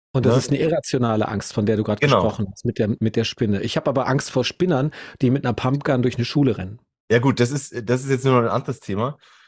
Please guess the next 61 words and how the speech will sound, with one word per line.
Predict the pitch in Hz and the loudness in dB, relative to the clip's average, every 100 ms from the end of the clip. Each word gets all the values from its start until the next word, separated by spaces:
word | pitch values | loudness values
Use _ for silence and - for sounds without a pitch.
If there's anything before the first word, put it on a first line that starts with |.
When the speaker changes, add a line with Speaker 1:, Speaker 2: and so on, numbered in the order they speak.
| _ - | _ -2
Speaker 2:
Äh, | 107 110 110 | 2 4 4
Speaker 1:
Mhm. | 104 | 0
Speaker 2:
aber | 104 120 - | 2 2 2
es | - | -4
geht | 143 | -4
tatsächlich | 113 104 131 | -4 -2 -4
Speaker 1:
Da | 123 | -2
ist | 139 | -2
Speaker 2:
um | 175 | 0
Speaker 1:
die, | |
Speaker 2:
die | 143 | 0
Speaker 1:
da | 160 | 0
ist | 160 | 0
die | 175 | 0
Angst | 147 151 | 0 0
aber | 135 | 0
begründet. | 117 117 139 139 101 - | 0 2 2 2 0 -4
Speaker 2:
Ja, | - 135 143 143 | -4 0 2 2
Speaker 1:
Ne? | 131 | 2
Also | 143 117 | 0 0
Speaker 2:
äh, | 127 120 | 2 2
Speaker 1:
da, | 131 147 | 2 0
da | 127 151 | 0 -2
ist | 143 | 0
sie | 143 | 0
nicht | 135 | 0
mehr | 139 | 0
irrational. | 135 127 - 107 104 95 | 0 0 -2 -2 0 0
Da, | 101 | 0
da | 120 | 0
Speaker 2:
genau, | - 127 | 4 4
Speaker 1:
wird's | 113 131 | 6 4
Speaker 2:
wenn, | |
Speaker 1:
dann | 135 | 2
Speaker 2:
wenn | 135 | 2
halt | 143 123 | 2 0
Speaker 1:
wirklich | 151 139 | -4 -2
Speaker 2:
wirklich | |
grad | 139 - | -2 -2
einer | 127 | -2
durch | 127 110 | -2 -4
die | 120 | -4
Speaker 1:
krass, | - | -6
Speaker 2:
Schule | 104 110 | -6 -2
Speaker 1:
ne? | |
Speaker 2:
rennt | 117 135 | -2 -2
und | 120 117 110 | -6 -8 -8
gesagt | 101 113 113 | -2 0 0
hat, | 107 | 0
Speaker 1:
Ja. | 110 | -2
Speaker 2:
dann, | 113 107 | -2 -6
dann | - 95 110 | -8 -6 -6
ist | 123 | -8
es | 117 120 | -6 -2
eine | 113 | -2
begründete | 101 95 104 120 90 | -2 -4 -4 -4 -2
Angst. | 82 85 - | -4 -6 -6
Genau, | 107 95 | -2 -2
die | 95 | 0
unbegründeten | 147 190 151 113 131 135 104 | -2 -2 -4 -4 -2 -2 -6
Ängste | 82 120 - 123 117 | -8 -8 -4 -2 -2